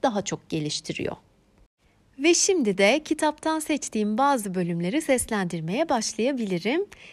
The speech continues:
İlk paylaşacağım bölümün başlığı başarı öğrenmekle mi yoksa akıllı olduğunuzu kanıtlamakla mı ilgilidir? Sosyolog Benjamin Barber bir keresinde "Ben dünyayı güçlüler ve güçsüzler,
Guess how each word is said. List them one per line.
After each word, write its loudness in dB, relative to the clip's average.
İlk 2
paylaşacağım 0
bölümün 0
başlığı 0
başarı 2
öğrenmekle 4
mi 0
yoksa 0
akıllı 0
olduğunuzu 0
kanıtlamakla 0
mı 0
ilgilidir? -4
Sosyolog 2
Benjamin 0
Barber 2
bir -4
keresinde -2
"Ben 4
dünyayı -2
güçlüler -2
ve 2
güçsüzler, -2